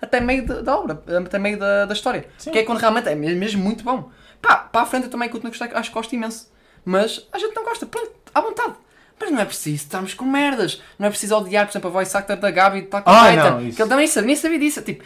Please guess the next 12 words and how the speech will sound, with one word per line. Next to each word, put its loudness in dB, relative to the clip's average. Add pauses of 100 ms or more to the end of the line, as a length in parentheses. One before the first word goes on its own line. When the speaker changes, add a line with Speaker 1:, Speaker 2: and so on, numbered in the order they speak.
(140)
Speaker 1:
é 4
sinal 6
que 4
ele 4
fez -2
um 4
excelente -2
trabalho 4
para 2
odiarem 0
a -2
personagem. -10